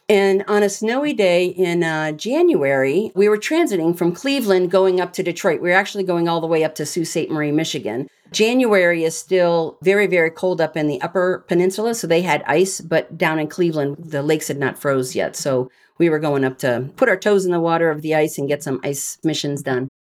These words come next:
And as we're going up the river that connects Lake Erie and Lake Huron together, we started to get into a snowstorm, and it got heavier and heavier.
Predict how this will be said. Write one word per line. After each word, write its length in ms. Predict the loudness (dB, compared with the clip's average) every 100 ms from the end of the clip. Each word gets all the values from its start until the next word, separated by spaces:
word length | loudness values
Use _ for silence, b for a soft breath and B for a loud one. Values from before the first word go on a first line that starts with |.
| -2
And 200 | 2 2
as 120 | 2
we're 140 | 2 2
going 300 | 2 2 0
up 100 | 0
the 120 | 0
river 360 | 2 2 2
that 320 | 2 2 0 -2
connects 440 | 2 2 0 -4
Lake 280 | 0 0 2
Erie 420 | 2 4 2 -2
and 360 | -2 -2 0 0
Lake 240 | -2 -4
Huron 340 | -2 0 2 0
together, 600 | -4 -2 0 0 0 -6 -8
we 100 | -4
started 340 | -2 -2 -2 0
to 60 |
get 180 | 0 2
into 300 | 0 0 0
a 60 | -2
snowstorm, 880 | -2 -2 -2 -2 -2 0 2 0 b b b b b 0
and 460 | 2 4 2 0
it 120 | -2 0
got 200 | 0 0
heavier 360 | -4 -2 -2
and 120 | -2
heavier. 640 | -2 -4 -2 0 0 -2